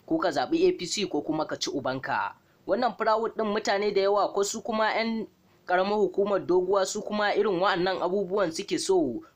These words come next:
wasu kuma daga cikinsu irin wa'annan abubuwan yana ɓata musu rai,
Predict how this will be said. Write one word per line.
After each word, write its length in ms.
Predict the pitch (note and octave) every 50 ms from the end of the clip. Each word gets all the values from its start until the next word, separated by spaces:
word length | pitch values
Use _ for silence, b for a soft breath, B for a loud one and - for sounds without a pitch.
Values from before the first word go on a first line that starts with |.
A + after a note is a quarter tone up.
| B
wasu 200 | - C#3+ D3 - -
kuma 260 | - E3+ F3 E3+ E3+
daga 180 | E3 D#3 C3+ B2
cikinsu 460 | - - - F3 F3+ F3 - D3+ -
irin 240 | - E3 F3 D#3 D3+
wa'annan 380 | E3 D#3 D#3 D3 D#3 D#3+ D3+ -
abubuwan 460 | D3+ D#3 E3+ E3+ D#3 E3+ F3+ E3 D3
yana 200 | D#3 E3 E3+ D#3
ɓata 320 | - - D#3+ D#3+ - D#3+ C#3
musu 240 | D3+ D#3 D#3 - C3+
rai, 260 | D3 D3+ C#3 B2 G#2+